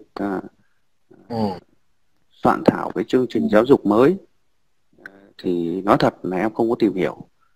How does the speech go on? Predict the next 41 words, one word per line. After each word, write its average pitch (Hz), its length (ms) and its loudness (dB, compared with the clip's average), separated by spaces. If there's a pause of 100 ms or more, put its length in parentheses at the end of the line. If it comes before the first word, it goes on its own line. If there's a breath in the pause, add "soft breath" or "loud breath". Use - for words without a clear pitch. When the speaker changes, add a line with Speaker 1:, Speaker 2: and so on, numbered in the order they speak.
(260)
Speaker 1:
Thứ 147 120 2
hai 127 260 2
nữa 123 200 2
là 117 100 2
ông 104 160 0
ta 110 200 -2
có 131 140 -4
ở 85 180 0
trong 110 220 -2
cái 120 120 -6
tổ 82 240 -6
chức 143 180 -2
hay 117 140 -10
cái 127 120 -4
hội 127 180 -4
nhóm 110 260 -4
nào 160 160 -4
không 104 220 -2
thì 98 120 -8
em 98 180 -6
không 104 200 -4
tìm 90 180 -4
hiểu. 85 180 -8 (800)
Đấy, 87 160 -4
không 120 200 -4
quan 110 180 0
tâm. 123 140 6 (880)
Thế 104 100 0
nhưng 127 200 -2
mà 107 60 -2
em 110 200 -4
có 107 100 0
Speaker 2:
Ừ. 101 120 -2
Speaker 1:
tìm 104 180 2
hiểu, 85 320 -4
còn 95 240 -8
như, 87 120 -6
như 110 240 -2
thế 113 80 -4
này. 110 280 -6 (920)
À, 87 460 -10